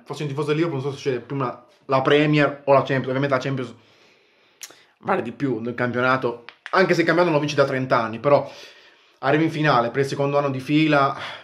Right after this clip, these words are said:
Di fronte avevi l'anno scorso un Real Madrid che sembrava imbattibile, ora di fronte c'hai o il, o il Tottenham o l'Ajax davanti, eh. Ora vediamo domani come andrà a finire tra Ajax e Tottenham, anche perché è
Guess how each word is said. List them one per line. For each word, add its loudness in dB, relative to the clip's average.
Di -10
fronte 4
avevi 4
l'anno -4
scorso -4
un 0
Real 2
Madrid 0
che -2
sembrava -4
imbattibile, -6
ora 2
di 0
fronte -2
c'hai -2
o 2
il, 0
o -2
il -4
Tottenham -2
o -8
l'Ajax -4
davanti, -12
eh. -14
Ora -4
vediamo 4
domani 4
come -2
andrà 0
a -2
finire -2
tra -2
Ajax -2
e -6
Tottenham, -6
anche -12
perché -8
è -12